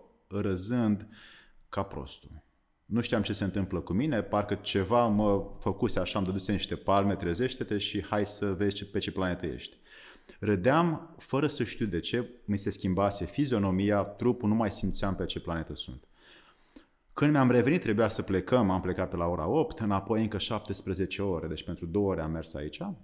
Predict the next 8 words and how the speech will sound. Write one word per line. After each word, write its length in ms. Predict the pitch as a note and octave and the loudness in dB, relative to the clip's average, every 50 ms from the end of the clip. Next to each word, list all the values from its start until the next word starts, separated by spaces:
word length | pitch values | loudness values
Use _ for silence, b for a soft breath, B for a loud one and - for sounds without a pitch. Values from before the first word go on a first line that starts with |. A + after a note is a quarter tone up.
| - _ _ _ _ _ _ _ _ _ _ - - | -20 _ _ _ _ _ _ _ _ _ _ -18 -12
încă 320 | - G2+ G#2 A2 A2+ G#2+ G#2+ | -6 -4 -2 -2 -2 -2 -2
șaptesprezece 800 | F#2+ - A#2 A2 - - - - - G2 F2+ G2 F#2 - - | -2 0 0 0 -2 -4 -6 -2 -2 0 0 0 -2 0 -2
ore 220 | A#2+ B2 B2 A#2 - - | 0 2 2 0 0 0
înapoi 600 | A2+ A2 G#2 G2 F2+ F#2+ - - D3+ D3 C3+ G2+ | 0 2 2 2 2 0 -2 -2 0 0 0 0
până 260 | - A#2 A2+ A2 G#2+ | -2 -2 -2 0 0
în, 120 | G#2 G2+ | 0 0
uh, 680 | G2 G2 F#2+ F#2 F2+ F2 E2+ - - A#1 A#1+ A#1 D#2+ G#2 | 0 -2 -4 -4 -6 -6 -8 -10 -10 -10 -8 -4 -2 0
Rishikesh, 720 | A#2 G#2+ - - - - - D#2 E2 G#2+ - - - - | 0 0 0 -4 -10 -10 -10 -10 -10 -10 -10 -12 -14 -14